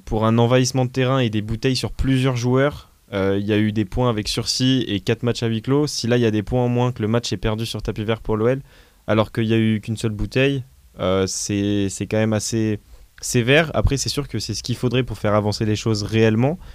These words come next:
Mais, euh, mais en tout cas, ce serait pas forcément juste au vu de ce qui s'était passé à Nice ou encore à Saint-Étienne, où il y avait eu plus de cinquante fumigènes sur le terrain. Enfin, c'est, il y avait eu des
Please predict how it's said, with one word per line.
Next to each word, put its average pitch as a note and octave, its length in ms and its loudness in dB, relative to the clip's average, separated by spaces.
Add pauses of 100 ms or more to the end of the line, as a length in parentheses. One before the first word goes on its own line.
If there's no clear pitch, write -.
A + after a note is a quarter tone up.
(280)
Mais, A2 260 2
euh, G2+ 600 2
mais G#2+ 80 -4
en G#2+ 80 -4
tout - 80 -10
cas, C#3+ 100 -4
ce - 120 -4
serait - 140 -6
pas A2 120 -4
forcément A2 400 -2
juste B2+ 260 -4
au A2 60 -2
vu A2 140 -2
de G#2 140 -2
ce F2 100 -8
qui - 80 -14
s'était F#2+ 220 -6
passé G#2 300 -2
à G#2 60 0
Nice A#2+ 260 -2
ou G#2+ 40 -4
encore G#2 240 -2
à F#2 60 0
Saint-Étienne, G#2+ 540 -2
où G#2 100 -4
il G2 40 -4
y G2 40 2
avait F#2+ 200 2
eu G#2+ 140 2 (320)
plus B2 140 0
de B2 40 -6
cinquante A#2 400 -4
fumigènes A2 440 -2
sur G#2 100 -6
le F#2+ 80 -8
terrain. A2 220 0
Enfin, G#2+ 200 -6
c'est, F2+ 380 -8 (280)
il G#2 60 -4
y - 20 -2
avait F#2+ 120 -4
eu G2 40 -4
des F#2+ 140 -4